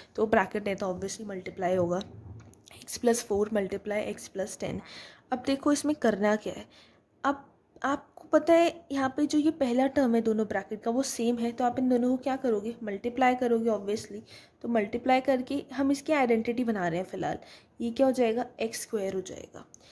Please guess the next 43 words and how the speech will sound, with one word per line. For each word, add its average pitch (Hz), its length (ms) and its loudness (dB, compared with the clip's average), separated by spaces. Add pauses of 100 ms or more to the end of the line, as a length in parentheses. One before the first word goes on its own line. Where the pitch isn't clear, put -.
(280)
ये 254 160 4
टर्म 294 360 6
अलग 277 200 2
है, 294 120 2
ये 254 200 2
अलग 185 260 2
है, 180 80 -2
तो 220 120 -8
ये 233 300 -4
x - 160 -8
प्लस 262 300 -2 (100)
a 233 160 2
हुआ, 247 200 6
ये 269 200 4
x 240 100 -8
प्लस 240 280 -2
b 185 200 -6
हुई, 175 200 -4
ये 185 260 -6
इसे 226 280 -6
a 214 120 0
नेम 233 240 4
देंगे, 233 200 4
इसे 247 320 -2
b 180 120 -4
देंगे, 175 240 -2
अलग 196 220 2
अलग 226 280 2
टर्म 208 240 0
है 180 80 0
ना। 180 200 -4 (440)
तो 233 60 -6
प्लस 254 420 0
में 277 120 0
क्या 277 140 4
करेंगे, 262 480 0 (420)
इन 277 140 2
दोनों 269 260 6
की 285 120 0
भी, 285 100 6
इन 254 240 0
दोनों 269 220 4
को 277 120 0